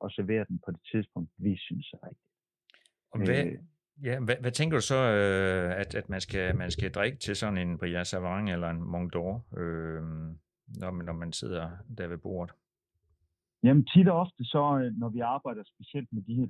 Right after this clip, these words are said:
Speaker 1: to oste, så, øh, trækker vi den lidt længere ud, fordi det, for mig er begge oste noget, som vi trækker hen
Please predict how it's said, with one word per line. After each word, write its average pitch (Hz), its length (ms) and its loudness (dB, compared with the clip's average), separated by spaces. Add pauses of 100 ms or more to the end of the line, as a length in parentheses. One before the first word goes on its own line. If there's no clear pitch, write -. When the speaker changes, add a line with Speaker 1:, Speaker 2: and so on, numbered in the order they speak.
Speaker 1:
to 110 200 0
oste, 110 340 -4 (280)
så, - 260 -2 (220)
øh, 101 220 -6
trækker 127 400 -4
vi 104 120 -6
den 101 180 -6
lidt 110 240 -6
længere 120 380 2
ud, 127 180 4 (460)
fordi 120 320 2 (480)
det, 135 240 2 (840)
for 139 80 -2
mig 147 240 0
er 156 140 -6
begge 147 320 -2
oste 127 440 -4 (140)
noget, 127 280 0
som 117 140 -4
vi 110 40 -8
trækker - 400 -4
hen 131 300 -2